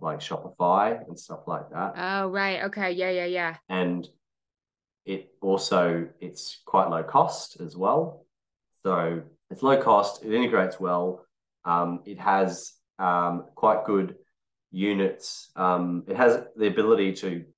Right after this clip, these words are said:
Speaker 1: use units for consumption. So, like, centimeters and yards and feet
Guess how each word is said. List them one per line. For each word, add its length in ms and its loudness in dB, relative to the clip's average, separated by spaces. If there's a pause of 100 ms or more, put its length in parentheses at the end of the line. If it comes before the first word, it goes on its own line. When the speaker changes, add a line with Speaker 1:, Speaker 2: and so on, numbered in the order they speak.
Speaker 1:
use 640 -2
units 480 2
for 100 -8
consumption. 680 -2
So, 180 -2
like, 260 0
centimeters 680 0
and 160 -8
yards 540 4
and 160 -12 (140)
feet 320 -4